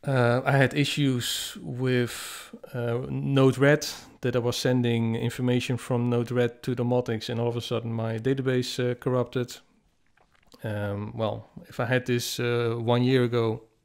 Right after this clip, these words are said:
then I was in, in, in, in, in, in some big issues, didn't know how to recover.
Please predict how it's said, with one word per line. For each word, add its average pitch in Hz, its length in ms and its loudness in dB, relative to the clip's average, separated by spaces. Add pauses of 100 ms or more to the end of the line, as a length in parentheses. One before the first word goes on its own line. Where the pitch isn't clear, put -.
(360)
then 120 160 0
I 117 60 0
was 123 240 -2
in, 123 320 -2
in, 117 160 -6
in, 120 220 -4
in, 123 300 -6
in, 123 220 -6
in 120 120 -4
some 120 180 -4
big 120 180 0
issues, 120 520 0 (260)
didn't 123 260 2
know 117 220 2
how 120 140 -2
to 117 160 -6
recover. 127 560 -2